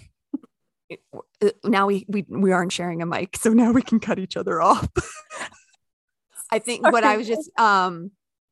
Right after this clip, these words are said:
Speaker 1: oh no, I had something profound. Not really. Okay, you go and then I'll remember.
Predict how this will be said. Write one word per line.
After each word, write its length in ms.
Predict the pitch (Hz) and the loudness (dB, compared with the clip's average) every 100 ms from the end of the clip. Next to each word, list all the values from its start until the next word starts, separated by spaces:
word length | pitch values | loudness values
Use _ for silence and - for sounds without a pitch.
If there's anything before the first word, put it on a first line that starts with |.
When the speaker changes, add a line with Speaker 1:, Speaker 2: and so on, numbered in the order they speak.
| _ _ | _ _
Speaker 1:
oh 360 | - - - - - | -20 -20 -20 -20 -20
no, 400 | - - - - - | -20 -20 -20 -20 -20
I 40 | |
had 220 | - - - | -20 -20 -20
something 320 | - - - | -20 -20 -18
profound. 640 | - - - - - - - _ _ _ _ _ _ _ _ | -18 -18 -20 -20 -20 -20 -20 _ _ _ _ _ _ _ _
Not 180 | 190 170 | -6 -6
really. 440 | - _ _ _ _ | -10 _ _ _ _
Okay, 140 | - 190 | -2 0
you 100 | 180 | 0
go 180 | 160 160 | -2 -4
and 100 | 165 | -4
then 100 | 160 | -6
I'll 120 | 147 | -8
remember. 480 | - - - - - | -12 -20 -20 -20 -20